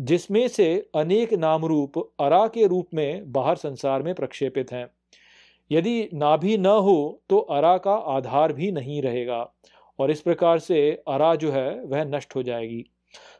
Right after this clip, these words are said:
अब अरा जो है, वह तो घूमते रहते हैं, इस प्रकार से परिवर्तनशील हैं, किंतु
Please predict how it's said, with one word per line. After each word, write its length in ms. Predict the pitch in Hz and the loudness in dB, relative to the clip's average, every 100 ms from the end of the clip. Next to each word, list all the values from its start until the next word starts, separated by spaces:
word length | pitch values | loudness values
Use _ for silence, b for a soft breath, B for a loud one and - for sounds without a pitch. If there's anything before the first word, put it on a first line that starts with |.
| - | -4
अब 160 | 165 - | -4 0
अरा 260 | 160 180 247 | 2 4 4
जो 180 | 220 190 | 2 2
है, 360 | 156 135 135 _ _ 135 | 2 0 -6 _ _ -4
वह 220 | 151 190 | 0 4
तो 140 | 220 | 2
घूमते 440 | 165 143 175 180 196 | 2 -2 2 4 4
रहते 300 | 147 - 139 | 2 -2 -6
हैं, 240 | 127 131 170 | -6 -6 -6
इस 120 | - | -2
प्रकार 300 | 165 170 156 | 0 2 0
से 100 | 175 | 0
परिवर्तनशील 800 | 151 143 147 143 156 - 147 123 | -2 0 0 0 -4 -4 -4 -4
हैं, 140 | 123 - _ b b b b _ | -8 -12 _ b b b b _
किंतु 600 | 170 180 226 190 147 147 | -2 0 2 2 0 -4